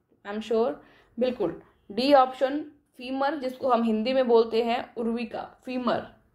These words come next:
ठीक है, ये पैर में होती है, जांग में। ठीक है, नेक्स्ट प्रश्न, पीयूष ग्रंथि पाई जाती है, very important question,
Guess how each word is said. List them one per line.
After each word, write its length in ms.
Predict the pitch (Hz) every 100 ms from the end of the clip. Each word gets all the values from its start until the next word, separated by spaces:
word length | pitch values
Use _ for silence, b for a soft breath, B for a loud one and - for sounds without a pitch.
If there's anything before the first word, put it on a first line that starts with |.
| _ _ _ _ _ _
ठीक 160 | 254 247
है, 200 | 294 339 - _ _ _ _
ये 240 | 226 226 277 330 - _ _ _
पैर 280 | 226 240 262
में 120 | 262
होती 280 | 262 247 240
है, 200 | 254 247
जांग 320 | 214 196 202
में। 180 | 202 165
ठीक 200 | - -
है, 140 | 294 339 - b b b -
नेक्स्ट 340 | 233 254 -
प्रश्न, 460 | 247 240 240 254 262 311 330 - _ b b b b b -
पीयूष 320 | 277 330 349
ग्रंथि 520 | 359 262 247 262 294 294
पाई 300 | 262 240 277
जाती 320 | 254 254 269
है, 120 | 285
very 300 | 233 240 294
important 560 | 294 285 269 277 277 285
question, 480 | 277 - 285 277